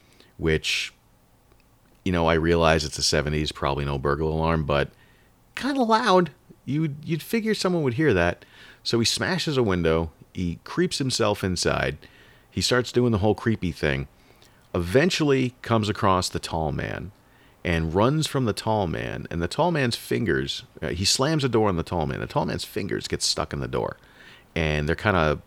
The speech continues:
flapping against the door, which, by the way, cool effect. I, even for the seventies, I thought that was kinda cool, the way that the fingers were stuck in the door, and it really looked like the fingers were probably flattened, stuck in the door. So, I don't know how they did that, but cool effect.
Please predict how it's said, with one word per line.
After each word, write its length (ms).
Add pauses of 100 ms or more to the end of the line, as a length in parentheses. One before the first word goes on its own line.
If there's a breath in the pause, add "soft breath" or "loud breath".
(100)
flapping 580 (140)
against 300
the 80
door, 320 (240 loud breath)
which, 200
by 180
the 80
way, 220
cool 340
effect. 480
I, 240
even 300
for 140
the 100
seventies, 420
I 120
thought 180
that 80
was 120
kinda 260
cool, 280
the 80
way 220
that 220 (120)
the 100
fingers 340
were 60
stuck 280
in 60
the 80
door, 260 (500 loud breath)
and 540 (120)
it 120
really 240
looked 340
like 280
the 100
fingers 320
were 100
probably 340
flattened, 520 (180)
stuck 320
in 60
the 80
door. 300 (360 loud breath)
So, 300 (180)
I 80
don't 100
know 140
how 160
they 120
did 160
that, 120
but 120
cool 180
effect. 340